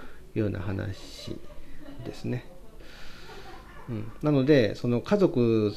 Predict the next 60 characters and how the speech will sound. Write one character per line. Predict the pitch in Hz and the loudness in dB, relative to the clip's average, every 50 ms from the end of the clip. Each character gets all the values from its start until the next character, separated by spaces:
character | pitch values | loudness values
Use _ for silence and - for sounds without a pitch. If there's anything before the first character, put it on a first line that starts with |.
| - - 135 127 | -4 -6 -6 4
全 | 117 165 196 190 190 190 | 6 6 8 8 8 8
員 | 185 185 | 8 8
の | 175 175 170 - | 10 10 8 8
そ | - 147 | 8 6
れ | 143 190 - | 8 8 8
ぞ | 156 135 | 8 8
れ | 113 107 | 6 6
の | 98 98 98 92 90 85 - - - | 6 4 2 2 0 -2 -4 -8 -6
知 | - - 123 | -4 -4 -4
識 | - - - 107 | -4 -2 -2 -2
を | 95 | 0
持 | 92 92 92 95 | 0 -2 -4 -4
っ | 95 - - - - | -6 -8 -10 -8 -2
て | - 110 | 0 2
る | 107 117 113 | 2 2 0
か | 110 - - - 87 95 | 0 -4 -6 -6 -6 -2
ら、 | 104 127 151 156 127 104 101 131 - - - - - - - - - - - - - - - - - - - - - - - - - - | 4 6 6 8 8 6 4 0 -4 -8 -10 -10 -12 -12 -12 -10 -8 -10 -10 -8 -10 -10 -10 -10 -12 -12 -12 -12 -12 -10 -10 -12 -10 -4
え | 107 107 107 104 104 101 101 | -2 0 2 2 2 2 2
ー、 | - | 2
そ | - 160 | 4 6
れ、 | 170 185 180 180 | 6 6 6 4
そ | - - - 170 | 2 4 6 8
の | 165 160 156 - - - - - - | 8 8 6 0 -6 -10 -10 -10 -10
知 | - - 196 | -4 -2 -2
識 | - - - - 127 | -2 -2 -2 0 2
に | 113 | 4
基 | 107 113 127 156 156 - | 4 6 6 4 6 8
づ | 170 160 151 160 165 156 147 139 | 8 6 8 6 6 6 6 4
い | 139 | 2
て | - - - - 165 | -2 0 2 2 2
仮 | - - 113 - | 2 0 -2 0
説 | - 139 143 - 170 | 0 0 2 6 6
を | 165 | 6
立 | 160 - 127 | 6 4 2
て | - - 143 | 4 4 4
る | 117 107 | 4 4
こ | - 101 | 0 -2
と | - - 98 | -4 -2 -2
が | 92 90 95 90 | -2 -2 -4 -2
で | 90 101 95 | -4 -4 -4
き | - 101 | -2 -2
る | 101 - | -2 -2
か | - 92 | -4 -6
も | 87 - | -6 -8
し | - | -10
れ | - | -10
な | - - | -12 -12
い。 | - - - - - - - - - - - - - - - - 139 139 | -12 -12 -12 -12 -12 -10 -10 -8 -10 -10 -12 -14 -16 -16 -6 -2 -2 -2
よ | |
く | 139 - | 0 0
わ | 107 107 | 0 0
か | - 95 | 0 0
ら | 98 | 0
へ | |
ん | - | -2
ね | - | -4
ん | - - | -6 -8
け | - | -8
ど | - | -8
ね。 | 110 113 - - | -10 -10 -12 -14